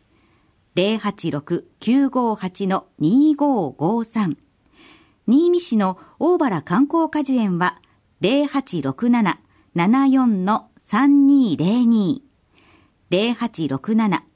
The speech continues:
七四の三二零二番です。なお、ともみ園と吉井農園は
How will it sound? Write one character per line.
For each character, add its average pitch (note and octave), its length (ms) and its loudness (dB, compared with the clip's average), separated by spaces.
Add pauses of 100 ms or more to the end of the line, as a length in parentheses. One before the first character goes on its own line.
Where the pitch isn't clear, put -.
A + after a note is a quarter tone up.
(120)
七 A#3 340 0
四 A3+ 340 0
の - 180 -2 (100)
三 C4 460 2
二 A3+ 300 2
零 A#3 280 2
二 D4 260 4
番 G#3+ 220 -2
で G#3+ 140 -4
す。 - 120 -16 (840)
な D4 180 4
お、 - 60 -8 (140)
と A3+ 100 0
も E4 180 4
み F#4+ 200 -2
園 C4+ 220 4
と B3+ 220 -2
吉 D#4 460 -2
井 D#4 40 2
農 D#4 240 4
園 A3+ 220 2
は A3 220 -2